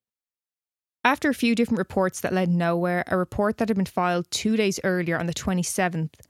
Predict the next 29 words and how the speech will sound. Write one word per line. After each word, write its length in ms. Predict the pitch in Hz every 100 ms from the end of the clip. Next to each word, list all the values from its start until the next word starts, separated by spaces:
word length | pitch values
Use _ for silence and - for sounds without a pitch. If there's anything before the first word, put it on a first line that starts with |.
| _ _ _ _
detailed 360 | 202 202 220 190
the 60 |
search 300 | - 185 175
of 60 | 185
a 40 |
woman's 300 | 175 170 165
kitchen, 440 | - 175 - 156 165 _ _ _ _ _
who 80 | -
said 240 | 196 202 190
a 20 |
shot 240 | 165 196 185
had 80 |
been 120 | 185 180
fired 360 | - 180 175
at 100 | 175
her 80 | 170
home. 320 | 160 156 160 - _ _ _ _ _ _ -
Only 260 | 220 214
a 40 | 190
few 280 | - 220 240
blocks 380 | 202 196 -
away, 440 | 190 180 165 165 156 -
where 160 | 190
they 80 | 175
found 360 | - 185 175 -
a 60 |
twenty-two 580 | - - 190 190 - 180
caliber 340 | - 175 170
slug. 400 | 170 - 160 156